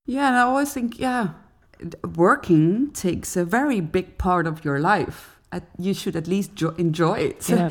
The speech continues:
Speaker 2: yeah.
Speaker 1: <laughs> You know, and also it's hard work. And, um, uh, if you, if you work hard for your dream, you, you do it. You want
Speaker 2: Yeah.
Speaker 1: to do it.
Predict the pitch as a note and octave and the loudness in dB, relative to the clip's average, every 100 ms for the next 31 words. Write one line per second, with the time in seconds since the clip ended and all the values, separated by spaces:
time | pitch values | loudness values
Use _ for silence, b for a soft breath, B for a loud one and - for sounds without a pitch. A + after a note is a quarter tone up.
0 | E3 F3 D#3 G#3 G3 G#3 G3 G3 G#3 G#3+ | 0 0 2 4 6 6 4 4 4 2
1 | G#3 F#3+ F#3 F#3 B B B - - D#3+ | 2 4 4 0 B B B -6 -6 -4
2 | D3 F#3+ G#3 G3 E3+ D#3+ C4 - - - | 0 4 4 4 2 2 2 -2 -16 -18
3 | - _ b b b b - F3 F3+ F3 | -20 _ b b b b 0 2 4 2
4 | - F3+ E3 D#3+ D#3+ E3 E3 E3 E3+ - | -2 -4 -2 0 0 2 2 2 0 -4
5 | - D#3+ D#3+ D#3 D3+ D#3 - _ _ - | -4 0 0 0 0 -4 -10 _ _ -12
6 | D#3 F3+ F3+ E3 F#3+ F#3+ F3+ E3+ D#3 - | -8 -2 0 0 -4 -2 -2 -2 -4 -8
7 | - - D#3 F3 E3+ E3 F3 F3 - E3+ | -20 -10 -2 0 0 2 2 0 -2 0
8 | D#3 E3 F#3+ D#3+ F3 C#4 - B B B | 2 4 6 6 4 0 -6 B B B
9 | E3 E3+ D3+ F3 E3 C4+ A3+ G3 - - | -2 -2 0 0 2 4 4 2 0 2
10 | F3+ G#3+ G3+ G#3+ D#3+ D3+ A#2+ - - - | 6 6 6 4 0 -2 -2 -6 -16 -18